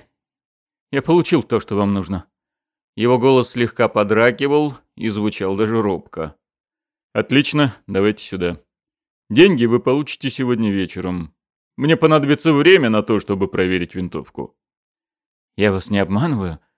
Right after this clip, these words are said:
она действительно работает». Снова послышались шаги, шуршание пакетов или обертки, затем легкий стук и тишина. Мы с Леной переглянулись, и я пожал плечами.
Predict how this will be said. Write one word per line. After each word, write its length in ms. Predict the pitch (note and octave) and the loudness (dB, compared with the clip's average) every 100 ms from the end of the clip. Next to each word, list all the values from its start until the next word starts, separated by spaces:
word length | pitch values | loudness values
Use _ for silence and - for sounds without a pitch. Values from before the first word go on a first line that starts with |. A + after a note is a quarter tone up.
| _ _ | _ _
она 200 | F#2+ F2+ | -10 -8
действительно 680 | E2+ F2 A2+ C#3 F3 G#2+ F#2+ | -10 -10 -4 -4 -2 -4 -4
работает». 800 | F2 E2+ - - F#2 D#2+ - - - - _ | -6 -6 -6 -4 -6 -8 -12 -20 -20 -20 _
Снова 520 | - - A#2+ C#3+ B2+ B2 | -20 -4 4 4 6 4
послышались 720 | A#2+ G#2 A#2+ A2 A#2 A2 G2+ | 0 -2 -4 -4 -4 -4 -4
шаги, 640 | - G#2+ F#2 G#2 G#2+ F#2+ _ | -4 -4 -2 -2 -2 -4 _
шуршание 800 | - - G2+ - G#2+ G2+ G2 F#2+ | -14 -8 -8 -4 0 0 0 -4
пакетов 720 | - F#2+ - A2 G#2 F2+ E2+ | -4 -6 -4 -2 -2 -2 -8
или 160 | F#2+ F2+ | -4 -2
обертки, 720 | F2+ F2+ B2 E3 - F#3 F3 _ _ - | -2 0 0 0 0 -2 -2 _ _ -10
затем 360 | G2+ G2+ B2 | -6 -4 -2
легкий 340 | A#2 A2+ - G2+ | 0 -2 -4 -10
стук 360 | - E3 E3 _ | -4 -4 -4 _
и 120 | - B2+ | -12 -8
тишина. 720 | D3 - C#3+ A#2 F#2 E2 - _ _ _ _ _ _ _ _ | -8 -6 -4 0 0 -2 -8 _ _ _ _ _ _ _ _
Мы 140 | A2 | -6
с 100 | A2+ | -4
Леной 220 | A2+ A2+ G#2+ | 0 0 0
переглянулись, 720 | A#2 G#2+ A2 B2+ E3 F#3 - | -2 -4 -2 -4 -4 -6 -10
и 140 | - | -10
я 140 | B2+ C3 | -6 -4
пожал 300 | A2+ G#2+ A2+ | -2 -2 -2
плечами. 640 | G2+ F2+ - F2+ F#2+ F2+ | -6 -8 -4 -2 -2 -6